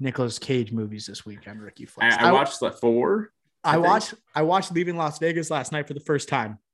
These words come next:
Speaker 2: Mm-hmm.
Speaker 1: Uh, I have, I just have a couple thoughts 'cause I know you love that movie.
Speaker 2: <laughs> Are we doing this on this pod,
Speaker 1: No,
Speaker 2: or
Speaker 1: I
Speaker 2: we
Speaker 1: just want, I need to talk about this movie 'cause, like, this is a movie podcast and I gotta talk about what I've seen. But, dude, what a performance by Cage. All-time alcoholic.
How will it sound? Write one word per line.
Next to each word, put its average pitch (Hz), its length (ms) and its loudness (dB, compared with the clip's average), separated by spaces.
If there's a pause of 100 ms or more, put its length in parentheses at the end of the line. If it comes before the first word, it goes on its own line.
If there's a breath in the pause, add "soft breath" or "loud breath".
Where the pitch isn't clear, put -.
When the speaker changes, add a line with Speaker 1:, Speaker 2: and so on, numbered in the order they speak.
(240)
Speaker 2:
Mm-hmm. 147 300 -4 (760)
Speaker 1:
Uh, 156 360 4 (540)
I 147 120 4
have, 165 260 4
I 156 40 2
just 135 100 0
have 135 100 -2
a - 20 -14
couple 120 200 -8
thoughts 120 320 0
'cause - 80 -6
I 127 60 4
know 131 100 -2
you 120 120 -4
love 110 180 -6
that 107 140 -12
movie. 107 360 -12 (200)
Speaker 2:
<laughs> - 360 -12
Are 139 200 4
we 139 80 6
doing 147 220 6
this 151 160 2
on 131 140 4
this - 160 2
pod, 190 140 4
Speaker 1:
No, 165 260 8
Speaker 2:
or - 20 6
Speaker 1:
I - 60 8
Speaker 2:
we 170 60 8
Speaker 1:
just 180 120 4
want, 190 160 4
I 170 80 6
need 180 160 2
to 170 60 2
talk 165 240 2
about 160 160 0
this 147 120 -8
movie 160 220 -6
'cause, 127 240 -2
like, 123 240 -2
this 113 140 -10
is 117 80 -8
a 120 40 -4
movie 120 220 -4
podcast 123 560 -2
and 113 80 -10
I 110 40 -8
gotta 117 220 -4
talk 110 180 -6
about 113 140 -6
what 113 140 -6
I've 104 100 -12
seen. 120 380 -2
But, 131 220 2 (1120)
dude, 123 260 -2
what 143 100 0
a 151 40 0
performance 185 360 2
by 180 120 0
Cage. 117 520 -4 (220)
All-time 170 440 2
alcoholic. 135 760 0